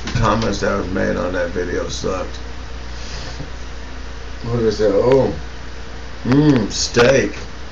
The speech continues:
I see your baby mama must have got her food stamps." I point out to the people out there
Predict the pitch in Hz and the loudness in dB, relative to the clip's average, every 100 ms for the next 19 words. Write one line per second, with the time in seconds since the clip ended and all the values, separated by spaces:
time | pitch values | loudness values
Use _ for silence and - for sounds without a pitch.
0 | - - - - - 98 101 113 110 101 | -8 -8 -4 -4 -4 -6 -4 0 2 4
1 | 104 101 104 104 104 104 104 98 - 101 | 4 4 4 2 2 0 0 -2 0 2
2 | 101 92 - 110 110 107 - - - - | 2 2 0 0 0 -4 -4 -4 -6 -8
3 | - - - - - - - - - - | -10 -10 -10 -10 -10 -10 -10 -10 -10 -10
4 | - - - 185 202 - 135 147 139 - | -10 -10 -6 -4 -4 0 2 2 0 -2
5 | 113 101 101 107 - 87 87 85 85 82 | -4 -4 -4 -4 -2 -2 -2 -2 -2 -2